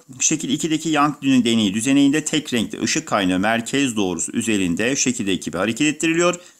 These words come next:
Şekil üçteki Young deneyi düzeninde ise yarıklardan birinin önüne cam levha yerleştiriliyor. Buna göre bir, iki, üç nolu değişiklikler yapıldığında merkezi aydınlık saçağın hareket yönü için ne söylenebilir şeklinde sorulmuş.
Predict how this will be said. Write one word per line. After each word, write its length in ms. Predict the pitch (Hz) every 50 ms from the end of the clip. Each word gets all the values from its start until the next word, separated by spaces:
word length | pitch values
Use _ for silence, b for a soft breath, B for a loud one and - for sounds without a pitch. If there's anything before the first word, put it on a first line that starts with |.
| B -
Şekil 320 | - - 190 185 196 180
üçteki 380 | 151 135 - - 110 - - 113
Young 260 | 127 135 143 139 -
deneyi 240 | 127 107 95 90 92
düzeninde 400 | 107 120 127 127 131 135 143 147
ise 200 | 127 - - 147
yarıklardan 840 | 170 160 156 151 143 131 - - 120 104 92 87 92 90 92 92 113
birinin 260 | 135 120 101 90 87
önüne 360 | - 131 127 123 147 165 156
cam 240 | 120 139 143 123 101
levha 280 | 92 90 - - 151
yerleştiriliyor. 680 | 175 175 151 139 117 113 107 - - 101 90 90 87 - b b b b b b b b b b
Buna 160 | - 185 214 185
göre 240 | 170 156 120 95
bir, 80 | 107 123
iki, 180 | 135 - - 180
üç 160 | 180 - -
nolu 220 | 139 110 92 90
değişiklikler 520 | 107 117 120 - - 127 - - 151 151 156
yapıldığında 840 | 151 139 123 - 127 110 95 98 90 90 104 120 135 151 B B B B B B
merkezi 520 | - 107 107 110 117 117 135 131 139 170 170
aydınlık 520 | - 117 120 110 104 98 95 90 87 85
saçağın 560 | - - 127 127 - 117 101 95 95 113 117 - - _ _
hareket 440 | - 123 127 131 123 160 156 -
yönü 160 | 131 120 107 101
için 240 | - - 147 151
ne 80 | 151 143
söylenebilir 460 | - - 110 95 92 90 82 82 78
şeklinde 360 | - - 135 117 - - 156
sorulmuş. 460 | 151 - 139 113 98 82 78 - -